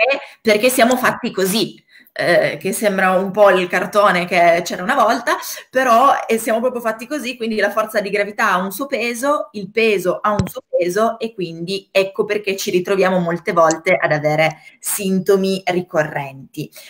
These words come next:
Benissimo, quindi abbiamo già ve-, detto che cos'è, quali possono essere gli effetti che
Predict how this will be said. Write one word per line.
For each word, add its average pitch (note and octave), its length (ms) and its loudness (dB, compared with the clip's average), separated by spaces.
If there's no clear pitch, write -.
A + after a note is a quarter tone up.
Benissimo, F#3 640 0
quindi D#4 200 0
abbiamo G3+ 300 4
già G#3+ 100 4
ve-, F3+ 180 2
detto D#3+ 520 -2
che D#4 180 -2
cos'è, F3+ 400 -4
quali D4+ 300 6
possono A3+ 360 2
essere G#3 320 4
gli F3 100 6
effetti F3+ 440 -4
che - 420 0